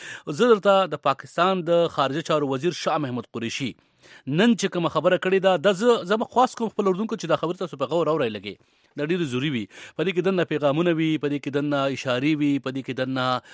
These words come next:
سیاسي سفارتکاري وي، په دې کې د پاکستان خپل خواهش دی، په دې کې د پاکستان د افغانستان لپاره تګلاره ده.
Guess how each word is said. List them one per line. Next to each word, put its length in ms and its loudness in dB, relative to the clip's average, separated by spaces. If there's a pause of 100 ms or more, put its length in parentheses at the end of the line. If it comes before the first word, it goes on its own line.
(100)
سیاسي 380 -4
سفارتکاري 680 -4
وي، 180 -4
په 120 -8
دې 100 -4
کې 100 -8
د 80 -4
پاکستان 440 -6
خپل 200 -8
خواهش 420 -2
دی، 140 -2
په 140 -10
دې 80 -6
کې 100 -10
د 60 -6
پاکستان 580 -6 (320)
د 40 -2
افغانستان 460 -2
لپاره 260 0
تګلاره 400 2
ده. 180 2